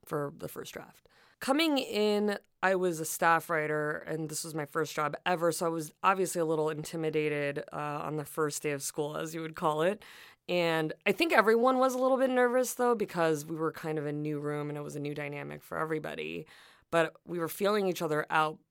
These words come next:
and it quickly became clear that Steven was open to all of us speaking whenever, and he expected us to contribute. Um, so the pressure kind of came off probably by lunch. Uh, obviously, I was still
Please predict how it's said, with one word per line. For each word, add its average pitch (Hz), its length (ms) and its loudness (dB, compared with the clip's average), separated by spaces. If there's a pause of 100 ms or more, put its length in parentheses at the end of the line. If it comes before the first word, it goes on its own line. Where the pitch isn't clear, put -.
(120)
and 208 120 0
it 196 140 0 (160)
quickly 302 340 0
became 185 440 -2
clear 170 540 2
that 151 240 0
Steven 165 440 -2
was 151 200 -2 (120)
open 156 540 -4
to - 140 -4
all 151 280 -4
of 156 120 -4
us 147 120 -2
speaking 147 600 -8
whenever, 147 300 -2
and 139 100 -6
he 143 80 -6
expected 156 580 0
us - 160 -10
to - 80 -14
contribute. - 680 -10 (480)
Um, 156 440 0 (300)
so - 140 0
the 185 80 4
pressure 220 380 4
kind 160 200 -2
of 143 80 -2
came 151 280 -2
off 143 400 2 (180)
probably 165 540 4
by 147 260 0
lunch. 151 640 -2 (400)
Uh, 156 360 4
obviously, 220 400 8
I 185 60 8
was 160 140 2
still 160 440 2